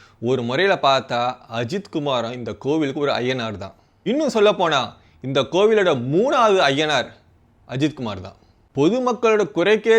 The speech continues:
தண்டனை கொடுக்குற அம்மன் தனக்கு காவலாளியா இருந்த அஜித்குமாரை கொன்னவங்கள சும்மா விடாது அப்படிங்கிறது தான் இங்க இருக்கிற பெரும்பான்மையான மக்களோட நம்பிக்கையா இருக்கு. வரலாறுல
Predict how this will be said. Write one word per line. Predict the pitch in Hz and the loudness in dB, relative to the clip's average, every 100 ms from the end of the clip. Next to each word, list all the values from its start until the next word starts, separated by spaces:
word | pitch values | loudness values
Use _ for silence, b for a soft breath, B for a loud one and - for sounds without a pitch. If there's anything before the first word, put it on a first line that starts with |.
| 196 | 4
தண்டனை | 180 190 190 | 0 -2 -2
கொடுக்குற | 165 147 127 | -2 -2 -2
அம்மன் | 113 110 104 131 175 _ b b b - | -4 -8 -10 -10 -14 _ b b b -6
தனக்கு | 127 160 147 139 | -4 -4 -4 2
காவலாளியா | 147 214 226 220 220 220 190 | 2 4 4 2 4 2 0
இருந்த | 156 160 196 123 | -2 -2 -2 -4
அஜித்குமாரை | 127 190 - 180 180 156 - | -4 -6 -6 -4 -2 -2 -6
கொன்னவங்கள | 131 131 120 113 123 - b b _ - | -8 -6 -6 -6 -8 -12 b b _ -4
சும்மா | 156 180 208 196 | -2 0 2 2
விடாது | 151 143 151 147 127 | 2 4 4 2 -2
அப்படிங்கிறது | 117 131 131 117 104 98 | -2 -4 -4 -4 -6 -8
தான் | 107 151 156 - - | -8 -10 -12 -16 -8
இங்க | 151 160 147 | -6 -4 -2
இருக்கிற | 123 120 147 - | -2 -4 -8 -4
பெரும்பான்மையான | 139 165 190 180 180 165 156 139 117 | -4 -2 -4 -4 -4 -4 -6 -6 -8
மக்களோட | 113 156 139 117 117 170 127 | -8 -4 -2 -2 -4 -6 -6
நம்பிக்கையா | 127 131 131 113 | -6 -6 -4 -6
இருக்கு. | 101 - _ _ _ - | -6 -16 _ _ _ -2
வரலாறுல | 123 208 240 214 151 | 0 2 2 2 2